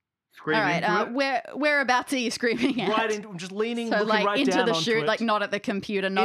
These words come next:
Speaker 3: Into
Speaker 2: at the
Speaker 3: the
Speaker 2: sack
Speaker 3: hopper
Speaker 2: part.
Speaker 3: part where you put all the, the, the, the,
Speaker 2: All right.
Speaker 3: all the toys. I'm just going like, "Unclog! Do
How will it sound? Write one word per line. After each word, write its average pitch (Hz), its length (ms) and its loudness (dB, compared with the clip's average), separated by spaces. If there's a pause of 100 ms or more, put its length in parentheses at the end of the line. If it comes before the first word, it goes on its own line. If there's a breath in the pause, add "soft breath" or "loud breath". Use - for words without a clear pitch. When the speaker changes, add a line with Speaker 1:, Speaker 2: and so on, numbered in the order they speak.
Speaker 3:
Into 196 120 0
Speaker 2:
at 196 40 2
the - 20 -
Speaker 3:
the 233 80 0
Speaker 2:
sack 196 160 0
Speaker 3:
hopper 190 320 2
Speaker 2:
part. 170 140 -2
Speaker 3:
part 170 240 -2
where 175 100 -2
you 165 40 -2
put 180 160 -4
all 175 120 -2
the, 160 120 -2 (140)
the, 165 240 -2
the, 156 180 -4
the, 143 320 -4
Speaker 2:
All 202 60 -2
right. 202 240 0
Speaker 3:
all 170 100 0
the 160 60 -2
toys. 170 240 -2
I'm 170 60 -4
just 196 100 -8
going 185 160 0
like, 165 160 -4 (760 loud breath)
"Unclog! 415 1200 0 (840)
Do 415 80 2